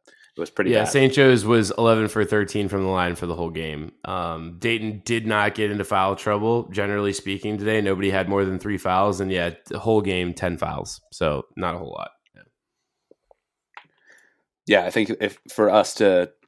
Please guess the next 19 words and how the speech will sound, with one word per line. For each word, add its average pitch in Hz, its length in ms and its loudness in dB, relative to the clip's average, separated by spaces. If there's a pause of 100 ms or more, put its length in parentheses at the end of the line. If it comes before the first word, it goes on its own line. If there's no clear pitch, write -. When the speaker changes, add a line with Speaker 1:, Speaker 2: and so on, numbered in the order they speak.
Speaker 1:
to 104 100 -2
really 95 300 2
capitalize 90 760 2
on, 82 420 -6 (540)
uh, 80 360 -4 (120)
having 101 380 6
guards 87 400 0
and 85 180 -10
being 92 220 -6
able 87 180 -2
to 82 60 0
attack 113 320 6
the 92 80 0
basket, 85 500 -2 (320)
we 101 160 0
needed 101 400 0
to 90 220 0 (100)
capitalize 90 560 4
on 87 200 -8